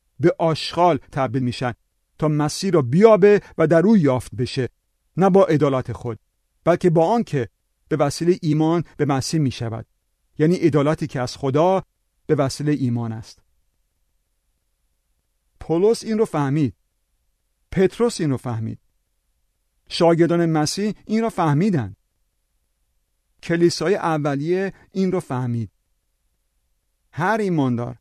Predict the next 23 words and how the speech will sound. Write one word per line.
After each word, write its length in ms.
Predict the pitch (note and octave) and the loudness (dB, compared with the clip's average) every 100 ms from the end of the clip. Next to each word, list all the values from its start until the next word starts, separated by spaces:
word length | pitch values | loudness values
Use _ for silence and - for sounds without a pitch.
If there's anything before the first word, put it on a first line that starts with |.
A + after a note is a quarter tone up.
| _ _ _ _ | _ _ _ _
در 140 | D3+ D3+ | -4 -4
طول 320 | - G3 G3+ | -4 -2 0
تاریخ 540 | - D#3 D3+ D3 F3 - _ _ _ - | 0 0 0 0 -4 -8 _ _ _ -8
این 180 | F#3 | -6
را 80 | E3+ | -4
فهمیده 480 | D#3 C3 B2 B2 A#2+ | -6 -6 -4 -4 -6
است 240 | A2+ - - - | -10 -14 -20 -8
که 100 | F3 | -4
عیسی 440 | D3 C#3 - F3+ | -2 -4 -4 -4
مسیح 460 | F#3+ D3 B2+ - B2 - _ _ _ - | -2 -2 -4 -6 -8 -8 _ _ _ -2
برای 340 | D3 D#3 E3+ | 2 2 2
گناهان 580 | C3+ D#3 D3+ C3+ F3+ F3 | 2 2 4 4 2 2
قربانی 480 | A2+ A2+ A2+ A2+ G#2+ | -2 -6 -6 -6 -8
شد 240 | - G#2+ _ _ _ _ - | -8 -10 _ _ _ _ -4
تا 120 | D#3+ | -4
خدا 420 | - D#3 C#3+ F3+ | -2 0 2 4
را 200 | F#3+ B2+ - | 4 0 -4
راضی 440 | - D#3+ D3+ C3+ E3+ | 0 4 4 2 0
و 80 | G3 | 0
خوشنود 400 | C#3+ - - B2 | -2 -8 -8 -8
کند. 260 | B2 A#2 - _ _ _ _ _ _ _ _ _ _ _ _ _ _ | -8 -10 -14 _ _ _ _ _ _ _ _ _ _ _ _ _ _
برای 460 | D#3 D3 C#3 F#3+ A3+ | 0 2 2 2 0
خدا 380 | - C#3 A#2 | 0 -2 -2